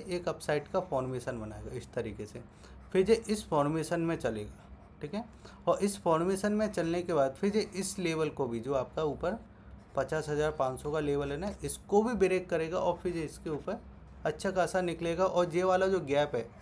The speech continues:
इस गैप को भी फिल करेगा। लेकिन इस चीज़ को समझो कि ये डायरेक्ट नहीं निकलेगा,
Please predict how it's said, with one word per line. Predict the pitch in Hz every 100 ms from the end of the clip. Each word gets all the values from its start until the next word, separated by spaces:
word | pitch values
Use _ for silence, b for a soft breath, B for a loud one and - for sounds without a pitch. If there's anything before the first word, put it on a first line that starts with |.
| B B -
इस | 190 165
गैप | 165 165
को | 185
भी | 180
फिल | 175 147
करेगा। | 120 107 107 - - B B B
लेकिन | 165 220 220 127 - 175
इस | 175
चीज़ | 196 190
को | 208
समझो | 196 190 190 220 - - -
कि | 208
ये | 220
डायरेक्ट | 156 160 226 226
नहीं | 175 135
निकलेगा, | 110 117 110